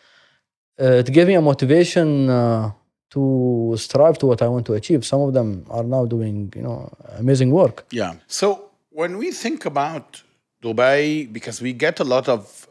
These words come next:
Speaker 2: uh, this, uh, this question comes up, and I'm sure you have been asked this by, uh, people that work either with the government or,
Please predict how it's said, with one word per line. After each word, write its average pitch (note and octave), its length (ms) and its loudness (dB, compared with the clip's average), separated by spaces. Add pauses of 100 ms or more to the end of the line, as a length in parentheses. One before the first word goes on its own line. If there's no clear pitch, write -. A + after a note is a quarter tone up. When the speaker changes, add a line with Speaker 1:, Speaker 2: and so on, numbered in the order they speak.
(100)
Speaker 2:
uh, A2 300 -6
this, - 560 -6 (100)
uh, G2 320 -8 (320)
this - 160 -8
question G3 340 -2
comes B2 280 -2
up, G2 160 -4
and B2+ 100 -4
I'm A#2 60 -2
sure E3+ 360 0 (540)
you D3+ 160 0
have D#3 220 2
been B2+ 120 0
asked A#2 320 -2
this A#2 200 -2
by, G#2+ 640 -2
uh, G#2 200 -12 (100)
people C3 340 -8
that A2 240 -8
work A2+ 380 -6
either G2+ 280 -14 (200)
with - 100 -20
the - 80 -20
government B2+ 640 -6
or, F2 260 -12